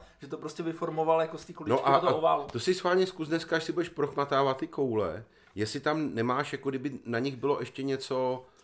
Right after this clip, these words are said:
Speaker 2: přirostlýho,
Speaker 1: Ne,
Speaker 2: takovej.
Speaker 1: prohmatával mě pan doktor jednou, pač, pač jsem měl obavy o tom a říkal mi, že mám jenom, eh,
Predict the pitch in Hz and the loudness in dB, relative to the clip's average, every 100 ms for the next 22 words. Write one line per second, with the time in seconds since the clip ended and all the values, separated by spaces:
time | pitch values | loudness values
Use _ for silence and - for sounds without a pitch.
0 | _ _ - - 123 165 - 120 101 98 | _ _ -8 -2 2 2 0 -6 -6 2
1 | 160 208 127 107 95 - 160 170 196 202 | 2 2 0 0 0 2 4 6 6 6
2 | 196 208 208 214 214 220 185 180 - 190 | 6 6 4 2 2 2 2 -2 -2 2
3 | 185 180 180 175 196 - - 160 - - | 2 0 0 2 0 -2 -2 -2 -4 -6
4 | 165 - 175 180 160 165 175 165 180 175 | -6 -4 -4 -2 2 4 4 2 -2 -4
5 | 170 - 170 160 160 160 165 165 170 165 | -6 -2 -2 -2 -6 -4 -4 -2 -4 -6
6 | 175 - | -10 -12